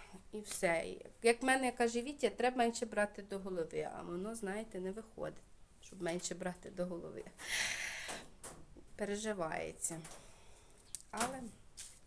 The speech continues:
я думаю, що повинно бути все добре.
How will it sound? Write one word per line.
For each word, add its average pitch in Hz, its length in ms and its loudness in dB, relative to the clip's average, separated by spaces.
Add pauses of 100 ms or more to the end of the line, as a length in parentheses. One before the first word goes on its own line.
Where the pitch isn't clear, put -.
(800)
я 254 120 0
думаю, 220 380 2
що 208 180 -4
повинно 208 440 2
бути 196 320 -6
все 190 340 -4 (920)
добре. 175 600 0